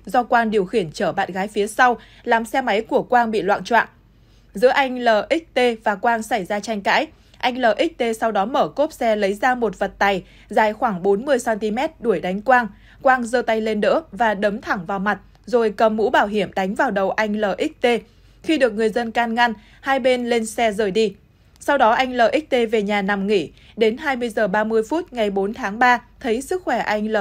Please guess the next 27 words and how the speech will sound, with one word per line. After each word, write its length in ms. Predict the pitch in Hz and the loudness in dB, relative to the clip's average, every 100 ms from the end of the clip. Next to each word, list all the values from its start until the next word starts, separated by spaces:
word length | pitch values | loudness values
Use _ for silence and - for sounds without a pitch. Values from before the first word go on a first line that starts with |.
| 190 | 0
X 200 | 302 311 | -4 -2
T 60 | 247 226 208 | -2 -2 0
diễn 180 | 214 240 | -2 0
biến 180 | 208 | -2
xấu. 340 | 247 226 202 - - - | 0 2 2 0 -10 -18
Gia 160 | - 269 | -2 0
đình 240 | 247 214 | 0 -2
đưa 80 | 214 | 0
anh 240 | 240 233 214 | 0 0 0
đi 120 | 220 | -2
cấp 180 | 302 320 | -2 0
cứu, 260 | 220 202 277 - | 4 4 4 -4
nhưng 180 | 226 233 | -4 -2
anh 180 | 226 220 | -2 -2
T 100 | 220 208 | -2 0
đã 100 | 196 | 0
tử 220 | - 254 | 0 -4
vong 280 | 151 214 208 | -2 -2 -2
tại 200 | 208 208 | -2 -4
bệnh 200 | 214 185 | -4 -2
viện 200 | 220 208 - - 202 | 2 2 0 -14 0
vào 240 | 226 214 | 0 0
chiều 280 | - 233 208 | -2 -2 -2
ngày 160 | 208 | -2
năm 240 | 196 214 208 | -2 -2 -4
tháng 220 | 214 185 | -8 -2
ba. 260 | 233 233 | 2 2